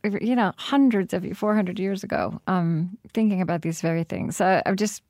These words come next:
just marked a few of them. Um,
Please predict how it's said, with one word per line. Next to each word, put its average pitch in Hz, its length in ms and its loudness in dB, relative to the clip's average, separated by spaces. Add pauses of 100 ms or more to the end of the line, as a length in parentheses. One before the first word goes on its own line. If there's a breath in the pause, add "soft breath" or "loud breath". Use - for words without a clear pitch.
(120)
just - 260 -6
marked - 240 -4
a 156 40 -6
few - 180 -6
of - 60 -6
them. - 280 -2 (520 loud breath)
Um, 180 440 2